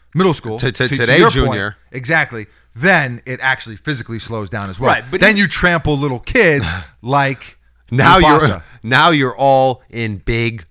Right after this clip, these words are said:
Speaker 2: big trouble.
Speaker 3: <laughs>
Speaker 1: Damn.
Speaker 2: Billy Madison.
Speaker 3: But also the middle school thing, I, I wasn't even, I was still not talking physically. I was still talking mentally would seem slower.
Speaker 1: Yes, one hundred percent.
Speaker 3: 'Cause competition is
Speaker 1: Middle schoolers,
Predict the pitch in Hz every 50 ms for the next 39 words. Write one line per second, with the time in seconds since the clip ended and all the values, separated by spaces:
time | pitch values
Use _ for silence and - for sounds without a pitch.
0 | - - - 113 107 101 98 95 90 - - _ - - - 117 107 95 85 76
1 | 80 73 71 - - - 151 135 123 120 113 110 104 - - 110 104 98 92 82
2 | 73 - _ - - 117 113 104 104 104 90 80 80 - 185 190 196 156 165 151
3 | 156 170 190 190 170 - - 143 123 127 110 104 104 - - 139 139 - - 135
4 | 160 165 170 160 143 147 139 127 120 117 - 120 139 139 131 117 - - - 202
5 | 202 165 143 139 131 127 120 - 131 123 113 - 113 110 104 - 135 113 110 107
6 | - 95 92 98 - - 120 120 113 - - - - 147 139 123 - - 127 120
7 | 110 - 110 101 98 98 107 120 131 135 127 - 123 107 98 92 87 87 95 _
8 | _ _ _ _ - 127 117 - 123 107 101 - 117 98 82 69 - - _ _
9 | _ _ _ _ - 117 147 143 - - - 110 123 131 127 127 117 101 107 -
10 | 123 98 - - _ _ - 131 - - 127 120 107 - 131 123 113 - - 117
11 | 143 170 185 196 196 - - - 160 151 143 139 143 151 143 -